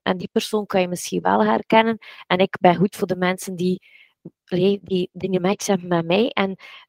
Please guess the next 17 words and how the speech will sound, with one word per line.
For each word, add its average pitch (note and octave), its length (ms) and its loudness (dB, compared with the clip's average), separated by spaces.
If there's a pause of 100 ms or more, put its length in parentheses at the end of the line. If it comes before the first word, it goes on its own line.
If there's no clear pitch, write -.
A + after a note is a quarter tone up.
(120)
oké, G#3+ 440 2
en F#3+ 320 -4
er - 80 0
gaan F3+ 200 -2
altijd G3+ 320 -2
wel F#3 160 2
mensen F#3+ 400 -8
zijn F#3 280 -2 (180)
waar F#3 140 4
dat F3+ 200 4
er - 100 -6
geen G3+ 260 -2
match G#3 280 -4
mee G3 200 -6
is, G3 160 -6
maar F#3 140 -6
dat, F3+ 160 -2